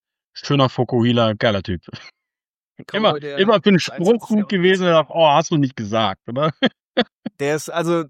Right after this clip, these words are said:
Speaker 2: man, man wird da jemanden, also ich, ich werd ihn vermissen, definitiv, von den Interviews, entertaining Typ. Äh, auch wenn ich jetzt bei, bei dem, der letzten viralen, seit, den letzten viralen lustigen Interview seinen Bauch nicht sehen wollte, aber <laughs> ansonsten,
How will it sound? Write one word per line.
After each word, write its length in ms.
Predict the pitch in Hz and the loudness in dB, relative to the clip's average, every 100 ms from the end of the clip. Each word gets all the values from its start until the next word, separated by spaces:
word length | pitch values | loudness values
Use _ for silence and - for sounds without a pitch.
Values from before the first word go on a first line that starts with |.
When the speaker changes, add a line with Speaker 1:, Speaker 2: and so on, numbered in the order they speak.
| - 175 | -12 -4
Speaker 2:
man, 200 | 175 175 | -4 0
man 200 | 175 170 | -2 0
wird 140 | 214 | 0
da 40 | |
jemanden, 480 | 226 226 233 208 226 | 0 2 0 0 -6
also 220 | 170 175 | -2 0
ich, 260 | 180 170 - | 0 -4 -10
ich 140 | 165 | -2
werd 140 | 165 175 | -2 -2
ihn 100 | 208 | -2
vermissen, 360 | 208 233 170 | -2 -4 -6
definitiv, 480 | 147 170 175 - 185 | -8 -6 -8 -8 -12
von 120 | 139 | -10
den 120 | 139 139 | -10 -6
Interviews, 440 | 175 180 180 175 | -4 -4 -4 -8
entertaining 560 | 160 160 151 165 165 147 | -4 -4 -2 -4 -4 -6
Typ. 300 | 180 214 - _ _ _ _ _ - | -8 -8 -12 _ _ _ _ _ -4
Äh, 100 | 135 | -2
auch 200 | 139 139 | 0 0
wenn 140 | 160 | -2
ich 80 | 170 | -2
jetzt 200 | 170 - | -4 2
bei, 280 | 160 156 147 | 2 2 2
bei 200 | 143 147 | 0 0
dem, 420 | - 147 151 143 | -4 -8 -6 0
der 120 | 147 | 0
letzten 340 | 143 175 180 165 | 2 -2 -4 -2
viralen, 340 | 156 160 165 | 0 0 0
seit, 180 | 160 151 | -2 -4
den 140 | 139 | -6
letzten 260 | 147 160 160 | -6 -6 -4
viralen 300 | 156 156 156 | 0 0 0
lustigen 300 | 156 - 151 | -8 -10 -10
Interview 400 | 165 165 151 151 | -6 -4 -4 -6
seinen 160 | 143 139 | -6 -4
Bauch 200 | 143 151 | -4 -4
nicht 180 | 151 | -10
sehen 220 | - 107 107 | -8 -8 -6
wollte, 300 | 104 123 113 | -6 -6 -6
aber 280 | 120 127 - | -2 -4 -2
<laughs> 40 | |
ansonsten, 600 | 190 170 170 214 - 202 | -2 2 2 0 -2 -4